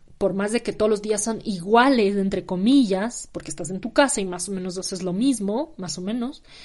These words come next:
sí que tengo un, unos subidones y unos bajones tremendos en el día. Em,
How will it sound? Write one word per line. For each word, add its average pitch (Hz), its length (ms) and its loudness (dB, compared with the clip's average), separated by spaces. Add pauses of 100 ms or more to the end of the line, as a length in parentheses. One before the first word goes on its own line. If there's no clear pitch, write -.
(580)
sí - 280 4
que 320 120 6
tengo 247 480 2
un, 226 480 0
unos 226 260 -4
subidones 208 600 -2
y 202 60 -2
unos 202 200 -4
bajones 202 600 -2
tremendos 208 800 0
en 185 140 -8
el 190 160 -2
día. 220 360 -2 (680)
Em, 180 640 -6